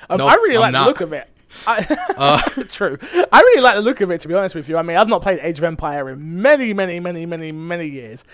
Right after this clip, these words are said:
Speaker 2: Yeah.
Speaker 1: I even joked, um, that, "Oh, should we do a, should we do a save on the stream? Like, maybe one day a week I'll come on and do it and learn the game again with chat."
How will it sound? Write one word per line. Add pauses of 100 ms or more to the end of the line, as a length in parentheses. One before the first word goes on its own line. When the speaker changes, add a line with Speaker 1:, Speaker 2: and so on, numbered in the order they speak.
Speaker 2:
Yeah.
Speaker 1:
I
even
joked, (320)
um,
that,
"Oh,
should
we
do
a,
should
we
do
a
save
on
the
stream?
Like,
maybe
one
day
a
week
I'll
come
on
and (340)
do
it (200)
and
learn
the
game
again
with
chat."